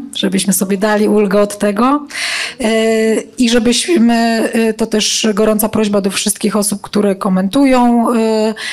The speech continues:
nasze spotkanie online na profilu Big Book Cafe, żeby, e, państwo zachowali wysoką kulturę, e, rozmowy. Przestrzeń społeczna mediów społecznościowych Big Book Cafe jest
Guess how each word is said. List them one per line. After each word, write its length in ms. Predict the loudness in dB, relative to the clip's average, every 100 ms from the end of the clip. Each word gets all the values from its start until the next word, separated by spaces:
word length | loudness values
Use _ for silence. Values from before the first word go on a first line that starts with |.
| -4
nasze 240 | -2 0 -2
spotkanie 840 | -2 -4 -2 0 2 2 0 -2
online 420 | -2 0 0 2 0
na 80 |
profilu 380 | 0 -2 0 0
Big 180 | 0 -2
Book 160 | -4 -2
Cafe, 460 | -4 -2 0 0 -4 -10 -8
żeby, 540 | -4 0 2 2 2 2 0 0
e, 40 |
państwo 360 | 0 -2 0 -2
zachowali 540 | -2 -2 -2 0 0
wysoką 540 | -2 -2 0 0 -2
kulturę, 560 | -2 -2 0 2 0 -2 -4
e, 180 | -2 0
rozmowy. 440 | 2 2 2 2 -2 -4
Przestrzeń 640 | -2 0 0 2 0 -2
społeczna 640 | -2 0 2 0 0 0
mediów 280 | 0 0 -2
społecznościowych 600 | -2 -2 0 0 0 0
Big 140 | -2 -4
Book 140 | -4
Cafe 280 | -4 -2 0
jest 280 | 0 -2